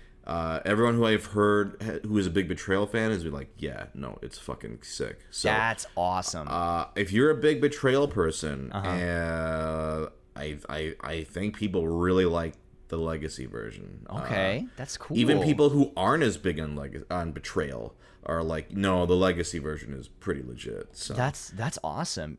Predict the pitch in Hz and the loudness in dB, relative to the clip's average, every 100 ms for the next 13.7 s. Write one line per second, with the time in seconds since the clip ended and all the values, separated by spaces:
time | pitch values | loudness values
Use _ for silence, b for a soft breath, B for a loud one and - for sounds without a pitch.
0 | _ 104 98 104 107 - 110 107 95 - | _ -8 -4 -2 -2 -2 -2 0 0 -4
1 | 101 117 135 - 110 123 127 117 - 90 | -4 0 0 2 2 4 4 2 -2 -6
2 | 87 107 - 85 85 82 - 85 82 85 | -6 -6 -4 -4 -4 -4 -2 -4 -4 -6
3 | - 95 87 85 80 - 92 80 80 - | -8 -8 -8 -8 -10 -10 -8 -8 -10 -12
4 | 98 107 117 131 107 85 78 80 58 - | -4 0 2 2 0 -4 -6 -12 -12 -18
5 | _ 95 90 82 85 87 85 78 82 69 | _ -6 -4 -4 -8 -6 -4 -4 -6 -6
6 | 69 76 - 64 90 92 95 95 85 110 | -8 -10 -12 -8 -4 -2 -2 -2 2 4
7 | 123 120 123 110 98 98 85 - 92 - | 6 4 4 4 4 0 -8 -8 -6 -2
8 | 98 98 98 98 95 87 76 73 b b | 0 2 2 0 -2 -6 -6 -12 b b
9 | b 73 85 85 92 90 95 101 98 90 | b -4 -4 -2 -2 -2 -2 -2 -2 -4
10 | 87 - 92 95 92 90 - 95 90 95 | -6 -6 -2 -2 -2 -4 -4 -4 -4 -6
11 | 92 B - 110 - 135 156 156 151 131 | -8 B -4 -2 0 0 2 2 2 2
12 | 123 - 117 117 - - - 92 123 165 | 2 0 -2 -2 -8 -12 -6 -2 -2 2
13 | 196 - - - - 113 113 | 2 2 0 0 0 -2 -2